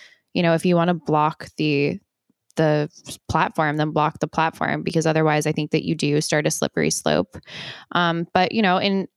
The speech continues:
in April of twenty twenty-two, Musk said, "By free speech, I simply mean that which matches the law." And obviously it's enormously corrupt that this is the law in Turkey at the moment, and that Erdogan can just move to,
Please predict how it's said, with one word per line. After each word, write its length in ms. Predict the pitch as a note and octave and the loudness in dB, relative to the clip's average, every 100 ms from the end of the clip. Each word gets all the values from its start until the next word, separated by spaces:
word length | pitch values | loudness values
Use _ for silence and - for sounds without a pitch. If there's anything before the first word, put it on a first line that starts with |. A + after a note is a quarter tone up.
| - | -4
in 120 | G3 | -2
April 320 | F#3+ G3 G#3+ | -2 0 0
of 60 | G3+ | 0
twenty 280 | F3+ F3 | -2 -2
twenty-two, 580 | F3 F3 E3+ - E3+ E3 | 0 0 -2 0 2 4
Musk 320 | E3 D#3+ D#3 | 2 0 -2
said, 300 | - D#3 D#3 | 0 0 0
"By 140 | - E3+ | 0 -2
free 220 | - F3 | -2 -2
speech, 320 | - E3 D#3+ | -2 -2 0
I 80 | D#3+ | 0
simply 400 | - D3+ - D#3+ | 0 -4 -2 -2
mean 280 | D#3 D#3 D3+ | 0 -2 0
that 240 | C#3 - | -2 0
which 200 | C#3 - | -2 -2
matches 360 | D3+ C#3 - D3 | -2 -2 -2 -2
the 160 | D3+ | -2
law." 320 | C#3+ C#3 C#3 D#3 | 0 2 2 0
And 380 | - D3 C#3+ - _ - | 0 -2 -4 -8 _ -2
obviously 480 | E3 E3 D#3+ D#3+ | 0 2 0 2
it's 140 | D#3 - - | 0 0 -2
enormously 720 | E3+ D3 C#3+ D3+ D3+ C#3+ C#3+ | 0 2 2 0 0 -2 -2
corrupt 400 | - C#3+ C#3 - | 0 0 -2 -4
that 140 | C#3+ | -2
this 220 | C#3+ D3 | -2 -2
is 320 | C#3 C#3 - - _ - | -2 -4 -6 -10 _ -4
the 100 | E3 | -2
law 260 | D#3 D3 C#3+ | 2 2 2
in 140 | D3+ | -2
Turkey 360 | D3 D3+ - F#3 | -4 -6 -2 -4
at 100 | - | -2
the 80 | F3 | -2
moment, 420 | E3+ F3 F3+ E3+ | 0 2 2 0
and 140 | - D3+ | -2 -2
that 140 | - | 0
Erdogan 400 | D3 D3 D3 D3 | 0 0 0 -2
can 100 | D3+ | -4
just 200 | C#3+ D#3 | -4 -4
move 340 | C#3+ C#3+ C#3+ | -2 -2 -4
to, 300 | - D3+ - | -4 -2 -2